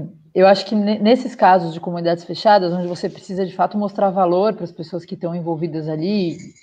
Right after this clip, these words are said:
enfim, pros contratantes também, né? É, aí você precisa de fato trabalhar métricas mais específicas. Então, se a gente tá trabalhando, por exemplo, uma comunidade corporativa, é muito provável, e aí, obviamente, depende da empresa,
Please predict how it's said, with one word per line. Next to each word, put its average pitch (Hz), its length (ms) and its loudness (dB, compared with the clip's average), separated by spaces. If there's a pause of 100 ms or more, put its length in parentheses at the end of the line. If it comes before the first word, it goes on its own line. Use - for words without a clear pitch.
(100)
enfim, 185 240 -2
pros 170 220 -6
contratantes 202 600 2
também, 220 340 0
né? 226 260 -4 (800)
É, 180 520 6
aí 185 180 6
você 202 240 0
precisa 208 300 -4
de 185 80 -10
fato 208 240 2
trabalhar 202 360 4
métricas 190 520 -2
mais 196 180 -2
específicas. 160 720 -10
Então, 170 540 -6
se - 180 -8
a 180 40 0
gente 180 140 -6
tá 208 120 -2
trabalhando, 180 520 0
por 175 140 -6
exemplo, 175 340 -6
uma 170 120 -4
comunidade 165 480 -2
corporativa, 175 760 -2
é - 140 0
muito 190 240 -2
provável, 190 760 4 (140)
e 170 80 2
aí, 156 120 4
obviamente, 151 600 -2 (180)
depende 165 600 -2
da 151 160 0
empresa, 147 440 -8